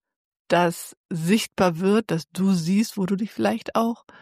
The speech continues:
lange im Kreis gedreht hast, wo du gewartet hast, ne, so, „Ach ja, nicht so schlimm“ oder „Weiß ich noch nicht so genau“, obwohl dein Inneres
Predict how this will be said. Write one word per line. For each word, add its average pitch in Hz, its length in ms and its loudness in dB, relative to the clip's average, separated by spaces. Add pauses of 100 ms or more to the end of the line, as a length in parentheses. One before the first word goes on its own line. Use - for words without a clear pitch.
(380)
lange 214 220 2
im 208 120 0
Kreis 196 380 -2
gedreht 190 560 -2
hast, - 540 -2 (160)
wo 175 240 -6
du 175 280 -2
gewartet 185 720 0
hast, - 640 -2
ne, 233 240 0
so, 175 180 -4
„Ach 185 220 0
ja, 180 220 0
nicht 180 160 -4
so 175 80 -8
schlimm“ 190 460 -2
oder - 300 -4 (440)
„Weiß 202 200 2
ich 208 60 0
noch 196 100 2
nicht 196 140 -2
so 202 100 -8
genau“, 175 420 0 (520)
obwohl 226 460 4
dein 208 260 0
Inneres 214 640 0